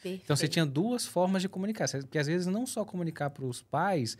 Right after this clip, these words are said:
Speaker 1: mas fazer com que aquele público infantil também entendesse a importância da saúde, do
Speaker 2: Bernardo,
Speaker 1: cuidado.
Speaker 2: esse é o cerne da questão, porque, às vezes, as pessoas até perguntam assim,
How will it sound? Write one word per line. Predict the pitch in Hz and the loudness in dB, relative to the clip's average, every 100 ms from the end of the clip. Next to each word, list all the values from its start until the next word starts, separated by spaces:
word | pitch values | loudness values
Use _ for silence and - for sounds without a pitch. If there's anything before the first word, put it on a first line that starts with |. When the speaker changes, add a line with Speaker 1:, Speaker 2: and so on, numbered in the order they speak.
| - - - | -16 -20 -8
Speaker 1:
mas | 135 | -2
fazer | 160 143 | 2 2
com | 175 196 | 0 -2
que | 190 | -2
aquele | 175 170 | 0 0
público | 151 147 135 - | -2 -4 -2 -4
infantil | 135 139 127 - 180 214 | -2 -2 -2 -2 0 0
também | 185 160 175 | 0 -2 0
entendesse | 214 214 190 156 170 202 202 196 | 0 -2 0 0 2 2 0 -4
a | |
importância | 190 185 - - 160 190 196 - 185 | -4 -8 -6 0 2 2 0 -2 0
da | 170 | 0
saúde, | - 165 143 165 175 170 151 | -2 -2 0 0 0 -2 0
do | |
Speaker 2:
Bernardo, | 196 202 196 | 0 4 6
Speaker 1:
cuidado. | 170 139 127 | 6 8 6
Speaker 2:
esse | 117 | 4
é | |
o | 208 | 0
cerne | - - 233 233 240 220 | -2 -2 0 0 -2 -6
da | 202 | -10
questão, | 202 196 - 165 156 156 | -8 -8 -6 -4 -6 -6
porque, | 196 - | -6 -2
às | 190 185 | -2 -2
vezes, | 190 185 185 | -6 -6 -12
as | |
pessoas | - - 190 185 | -12 -10 -10 -10
até | 180 196 | -6 -6
perguntam | 208 202 202 220 | -4 -8 -8 -12
assim, | 220 - | -18 -20